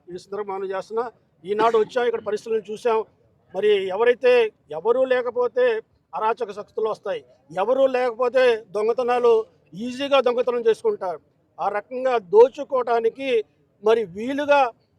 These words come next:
ఈ, ఈ భవనాన్ని, హ-, హజ్ హౌస్ని ఈ రకంగా ఉంచేశారు.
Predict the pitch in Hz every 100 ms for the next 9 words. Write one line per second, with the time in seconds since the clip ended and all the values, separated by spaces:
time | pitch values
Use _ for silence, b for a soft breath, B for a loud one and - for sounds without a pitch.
0 | _ 202 240 233 214 226 214 190 226 240
1 | 240 240 226 185 - 160 185 233 - 214
2 | 202 151 _ _ _ 185 214 208 233 240
3 | 226 202 196 233 226 226 233 226